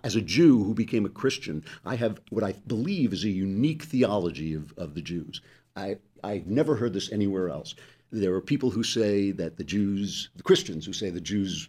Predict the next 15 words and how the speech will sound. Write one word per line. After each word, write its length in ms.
uh, 140
must 220
ultimately 420
convert 460
to 80
be 120
saved, 540
and 140
there 60
are 60
people 280
who 120
say 480
that 420
the 480